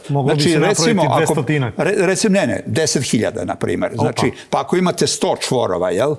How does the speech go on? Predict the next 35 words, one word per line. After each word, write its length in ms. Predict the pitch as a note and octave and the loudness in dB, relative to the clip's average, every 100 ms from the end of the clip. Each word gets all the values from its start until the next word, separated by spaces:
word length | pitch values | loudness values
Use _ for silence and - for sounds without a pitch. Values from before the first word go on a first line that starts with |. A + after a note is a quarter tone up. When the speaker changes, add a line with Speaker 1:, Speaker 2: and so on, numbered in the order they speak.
| - | -2
Speaker 1:
Mhm. 180 | C3+ A2 | 0 0
Speaker 2:
Sto 300 | C3 D3 - | 0 -2 -2
čvorova, 600 | - G2 F#2 G#2 D3+ A3+ - - | -2 -2 0 0 0 -2 -6 -8
pa 100 | - | -4
svako 380 | - D3+ D3 D3 | -2 -2 -2 -2
sa 140 | - B2+ | 0 0
svakim, 420 | - C3 - G#2 | 0 -2 0 0
kad 140 | G#2+ | 0
se 120 | - | -2
gleda, 200 | A#2+ G3 | 0 0
tu 120 | A3+ B3+ | 0 0
je 40 | |
desetak 420 | F#3 - D#3 C#3+ | 0 0 -2 -4
hiljada, 320 | - A2 G2 | -2 -2 -2
jel 100 | D2+ | -2
tako? 300 | E2+ G2 - | -4 -6 -4
Da 100 | G2 | -2
ne 120 | A#2 A2+ | 0 -2
idemo 240 | G#2+ G#2 - - - | -2 -6 -8 -20 -6
u, 200 | G3 A2+ | -2 -2
u 100 | - | -2
super 340 | G#2 C3+ B2+ A2 | 0 0 0 -2
preciznu 500 | A#2 A2 - F#2+ G2 | -2 -2 -2 -2 -2
matematiku. 500 | F#2 - E2 - - - - | -2 -4 -6 -8 -18 -20 -8
Znači, 300 | - E3+ - | -2 0 2
vi 200 | F#3+ C#4+ | 2 4
morate 460 | D4 G#3+ B3 A#3 G#3 | 4 4 2 2 2
da 140 | B2+ | 2
imate 480 | D3 D#3 A2 G2 - | 4 2 0 -2 -6
kao 180 | - C#3 | -2 -2
ulazni 460 | C#3 G3+ B3+ A3 A3+ | 2 2 2 2 0
podatak 760 | G#3+ E3 F3 D#3 - - - - - - _ _ - - | 0 0 0 0 -2 -6 -6 -18 -18 -20 _ _ -20 -10
deset 640 | - A2+ E3 B3 - G#3+ - | -4 0 2 2 2 0 -2
hiljada 480 | - F3 G3+ E3 | 0 0 2 0
brojeva, 500 | C3+ B2+ A2 G2+ D#2+ | 2 2 2 2 0